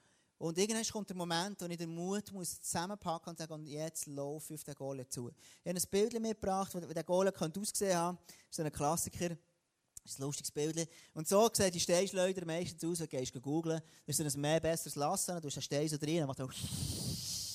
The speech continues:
Und, ähm, ich persönlich sage, das stimmt gar nicht. Das hat so ausgesehen. Du bist hier drin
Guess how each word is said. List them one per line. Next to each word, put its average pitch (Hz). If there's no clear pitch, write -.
Und, 151
ähm, 139
ich 180
persönlich 165
sage, 139
das 127
stimmt 185
gar 190
nicht. 202
Das 135
hat 127
so 143
ausgesehen. 165
Du -
bist -
hier 120
drin 127